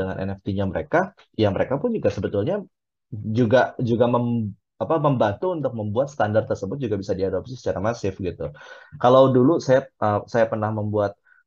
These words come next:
apa, em, standar kepemilikan atas digital asset, mungkin saya belum bisa menyebut itu sebagai N F T gitu. Tapi ketika sekarang orang melihat, oh, N F T itu adalah, dia adalah standar kepemilikan atas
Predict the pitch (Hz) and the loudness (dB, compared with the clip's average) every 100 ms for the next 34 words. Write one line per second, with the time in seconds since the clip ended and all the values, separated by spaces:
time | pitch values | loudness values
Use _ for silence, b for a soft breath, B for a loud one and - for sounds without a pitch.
0 | - 101 127 123 101 104 98 95 92 92 | -6 0 0 2 0 -2 -2 -4 -6 -10
1 | 92 - _ _ _ _ - - 123 120 | -12 -18 _ _ _ _ -4 2 2 4
2 | 123 123 - - - 131 123 117 120 123 | 4 2 -6 -20 -6 -2 -2 -2 -4 -6
3 | 147 139 - 107 120 104 110 101 110 - | -4 -2 -2 -4 -6 -6 -6 -4 -4 -2
4 | 92 - 170 - _ _ _ _ 120 113 | -4 -2 -4 -6 _ _ _ _ -4 -2
5 | 190 170 135 170 127 113 104 107 101 98 | -4 0 0 2 2 0 -2 -6 -6 -6
6 | 107 - 151 110 98 - 92 123 - 107 | -6 -6 -4 -2 0 -2 -4 -6 -4 -6
7 | 95 92 82 85 - 95 147 147 - - | -6 -8 -8 -10 -6 0 0 -2 -4 -6
8 | - 107 113 117 110 113 117 117 123 110 | -4 0 0 2 0 0 2 0 2 0
9 | 101 135 - - 156 123 120 107 120 107 | 0 -2 -2 -2 0 0 -2 -6 -6 -4
10 | 147 120 117 147 147 _ _ - 113 147 | -2 0 -2 -4 -8 _ _ -4 0 0
11 | 147 - - _ _ _ - 104 120 160 | -2 -8 -20 _ _ _ -6 -2 -2 -4
12 | 117 110 113 - - 104 101 143 147 147 | -4 -2 -2 -2 -4 -6 -6 -4 -4 -4
13 | - 143 147 | -2 -4 -4